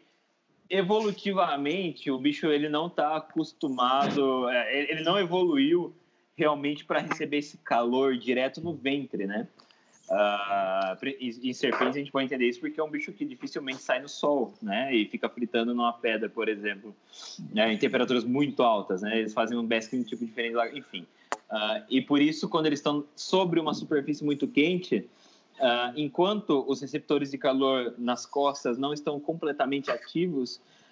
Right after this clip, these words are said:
ah, ele não dá o sinal pro cérebro que fala, "Ô, mano, sai daí, tá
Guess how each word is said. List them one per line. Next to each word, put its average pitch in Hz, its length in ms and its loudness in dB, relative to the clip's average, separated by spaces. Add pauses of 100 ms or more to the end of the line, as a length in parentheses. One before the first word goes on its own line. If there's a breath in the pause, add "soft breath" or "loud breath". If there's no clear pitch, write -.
(140 soft breath)
ah, 120 300 4 (180)
ele 151 240 2
não 175 260 0
dá 170 320 2
o 151 280 -2
sinal 143 360 -2
pro 147 140 -8
cérebro 147 640 -2
que - 120 -20
fala, 139 240 0
"Ô, 160 100 2
mano, 120 200 -4
sai - 180 -4
daí, 143 180 0
tá - 280 -2